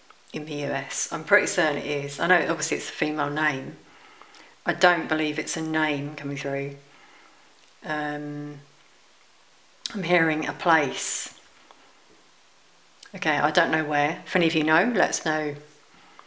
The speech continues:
in the comments if you wish. So maybe that's a clue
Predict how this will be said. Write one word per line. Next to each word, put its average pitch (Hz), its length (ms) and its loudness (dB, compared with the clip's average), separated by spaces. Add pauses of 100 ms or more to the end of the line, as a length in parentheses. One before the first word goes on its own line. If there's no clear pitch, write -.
(360)
in 156 120 -8
the 143 80 -6
comments 165 720 0
if - 180 -6
you 151 80 -4
wish. 160 420 2
So 160 440 2
maybe 165 220 2
that's 170 280 2
a 190 40 0
clue 196 480 0